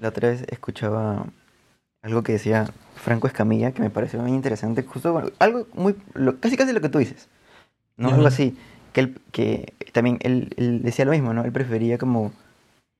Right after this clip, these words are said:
Speaker 1: sea, en, en otro aspecto, ¿no? No en estudiar, obviamente. En otro aspecto
Speaker 2: Claro.
Speaker 1: de su vida, prefería él estar de largo, o sea, no tra-, ponte, trabajar de largo,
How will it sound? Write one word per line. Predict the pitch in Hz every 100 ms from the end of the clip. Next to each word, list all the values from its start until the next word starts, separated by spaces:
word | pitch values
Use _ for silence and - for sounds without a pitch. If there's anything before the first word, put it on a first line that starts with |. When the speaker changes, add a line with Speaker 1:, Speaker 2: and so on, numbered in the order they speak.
| _ _
Speaker 1:
sea, | 123
en, | 120
en | 123
otro | 135 135 135
aspecto, | - 127 107 104
¿no? | 104
No | 104 107
en | 113
estudiar, | - - 104
obviamente. | 104 104 101 101 _ _ _ -
En | 117
otro | 131
aspecto | 131 127 123
Speaker 2:
Claro. | 131
Speaker 1:
de | 127
su |
vida, | 113 110 110 - _ _ _
prefería | - 113 110 117 123 120
él | 120 120
estar | 107 - 110
de | 117
largo, | 127 131 120 131 - - -
o | 139
sea, | 151 - - _ _ _ _ _ -
no | 110
tra-, | - -
ponte, | - 107 98
trabajar | - 104 117 120 120 - _ _
de | - 113
largo, | 120 120 117 135